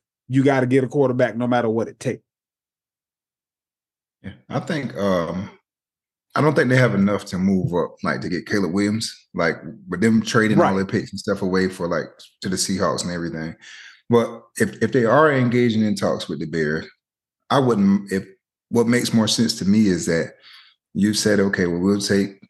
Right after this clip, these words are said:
Speaker 2: uh, Surtain, maybe some picks or whatever, the ones that you have left, and move 'em for Justin Fields." Like, in this way, you, you don't have enough to get up to get Caleb. And if the Bears are set on getting Caleb Williams and have to move him,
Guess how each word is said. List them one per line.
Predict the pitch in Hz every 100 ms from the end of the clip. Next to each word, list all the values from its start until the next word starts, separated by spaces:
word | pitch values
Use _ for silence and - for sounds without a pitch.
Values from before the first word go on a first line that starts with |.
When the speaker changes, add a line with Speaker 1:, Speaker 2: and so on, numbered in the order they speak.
| -
Speaker 2:
uh, | 87 87 85 90
Surtain, | - 95 95 85 78 76 - _ -
maybe | 90 92
some | 98 101
picks | 98 101 71 -
or | 82
whatever, | 85 85 82 - - - _ _
the | 104
ones | 104 98
that | 98
you |
have | 104 101
left, | 110 127
and | 120 120
move | 143
'em | 151
for | 143
Justin | 151 143 143
Fields." | 135 143 - - _ _ _ _ _ _ _
Like, | 76 80 -
in | 92 95 90
this | 113 117
way, | 107 117
you, | 101
you | 95 78 95
don't | 113 131
have | 143 143
enough | 131 139 131
to | 110
get | 104 123
up | 123 -
to | 113
get | 101 120 -
Caleb. | - 117 98 - - _ - _
And | 101
if | 98
the | 82
Bears | 73 113 120 107 92
are | 85 78 76 -
set | - - 120
on | 113 104 98 82
getting | 117 117 92 - _ -
Caleb | 98 73 52
Williams | 76 76 90
and | 73
have | 104 120 -
to |
move | 80 82 78
him, | 92